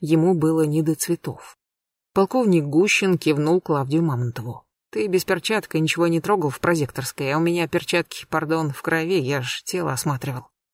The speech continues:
Пролистай заключение и покажи нам". Клавдий отыскал среди копий заключения эксперта. Макар тоже заглянул в бумаги.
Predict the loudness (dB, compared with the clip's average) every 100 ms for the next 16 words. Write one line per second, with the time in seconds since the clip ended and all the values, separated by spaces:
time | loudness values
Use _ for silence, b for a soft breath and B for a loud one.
0 | 0 4 4 4 2 2 2 2 0 0
1 | -2 -2 -2 -4 -2 -2 -2 -4 -6 -10
2 | _ _ _ _ _ _ 0 0 2 2
3 | 2 2 0 -2 -2 0 2 2 0 0
4 | 2 2 2 2 2 0 -2 0 -2 -4
5 | -4 -4 -6 -10 -10 -12 _ _ _ _
6 | 0 2 2 0 0 -2 0 0 0 2
7 | 2 2 2 0 -4 -2 0 0 -2 -8
8 | -14